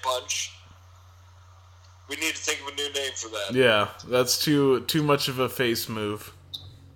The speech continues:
Speaker 1: The Tribal Chief punch?
Speaker 2: The, uh, hammer? The soaring, flying hammer? I don't know. The,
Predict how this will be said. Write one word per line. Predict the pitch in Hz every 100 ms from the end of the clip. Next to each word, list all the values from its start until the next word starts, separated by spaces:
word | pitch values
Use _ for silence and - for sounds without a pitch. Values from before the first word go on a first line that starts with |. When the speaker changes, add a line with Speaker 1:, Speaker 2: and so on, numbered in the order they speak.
| -
Speaker 1:
The | -
Tribal | - - 156 156 151
Chief | - 165 165 -
punch? | 175 175 - - 110
Speaker 2:
The, | 123 127
uh, | 127 120 120 117 110 117 113 110 107 110 113 - - - - - - - - - - - - - - - - - - - -
hammer? | 135 135 143 151 165 - - - - - - - - - - - -
The | 123
soaring, | - 147 135 135 127 131
flying | - - 135 135 127
hammer? | 131 127 127 131 139 147 - - - - - - - - - - - - - - - - - - - - - - - - -
I | 113
don't | 113 110
know. | 110 104 104 - - - - - -
The, | 127 123 120 120 117 117 113